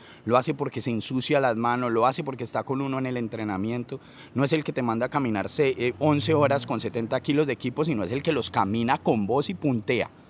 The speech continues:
Y ese era el líder al que, al que, al que yo seguía. Los otros todos los empezaba a retar. Y en el ejército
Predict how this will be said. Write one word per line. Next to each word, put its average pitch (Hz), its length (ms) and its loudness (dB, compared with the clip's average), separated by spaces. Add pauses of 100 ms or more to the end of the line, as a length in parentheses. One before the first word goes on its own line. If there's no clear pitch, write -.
(720)
Y 160 220 8
ese 156 240 6
era 156 120 6
el 147 80 4
líder 143 240 2
al 131 140 -4
que, 95 240 -8
al 98 160 -10
que, 95 280 -10
al 113 140 -4
que 113 140 -4
yo 90 120 -4
seguía. 139 380 0
Los 95 220 -4
otros 170 360 0
todos 190 160 0
los 175 140 -2
empezaba 110 360 -4
a - 20 -2
retar. 160 400 4 (480)
Y 139 100 2
en 147 80 6
el 160 120 4
ejército 180 600 4